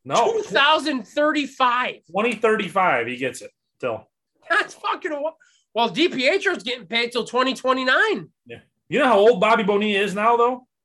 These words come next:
Speaker 2: Fifty-five?
Speaker 1: Fifty-nine.
Speaker 2: Ah. I won, though, 'cause this is Price is Right rules. I didn't overbid.
Speaker 1: There you go.
Speaker 2: Um, uh, yeah, fuck you. Um,
Speaker 1: Okay.
Speaker 2: oh, big deal. One point two million to S-,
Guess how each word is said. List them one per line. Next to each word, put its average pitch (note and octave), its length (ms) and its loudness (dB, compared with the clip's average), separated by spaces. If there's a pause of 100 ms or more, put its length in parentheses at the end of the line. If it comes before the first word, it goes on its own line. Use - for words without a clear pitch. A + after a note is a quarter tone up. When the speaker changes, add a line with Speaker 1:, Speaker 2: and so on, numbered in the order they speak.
(240)
Speaker 2:
Fifty-five? F#3+ 800 -8 (300)
Speaker 1:
Fifty-nine. C#3+ 640 -6 (200)
Speaker 2:
Ah. F3 400 -2 (1080)
I G#3+ 140 2
won, B3 340 2
though, F#3 240 0
'cause F3 160 -16
this G3+ 160 -12
is G3 100 -12
Price G3 340 0
is F3 100 -10
Right G#3 240 2
rules. E3+ 300 -8
I E3 80 -6
didn't F3+ 180 -4
overbid. E3+ 540 -4 (320)
Speaker 1:
There C3 180 -2
you C3 60 -4
go. A#2+ 220 -4 (840)
Speaker 2:
Um, F3+ 540 -4 (880)
uh, F3+ 320 0 (120)
yeah, G3+ 300 0
fuck A#3+ 240 0
you. E3+ 240 -8 (260)
Um, F3 380 -4 (280)
Speaker 1:
Okay. D#3 280 -4 (240)
Speaker 2:
oh, C4+ 120 6
big G3+ 260 2
deal. F3+ 220 -2
One A3+ 200 0
point G3+ 300 -6
two A3 160 -8
million F#3+ 340 -2
to E3+ 60 -8
S-, E3 240 -14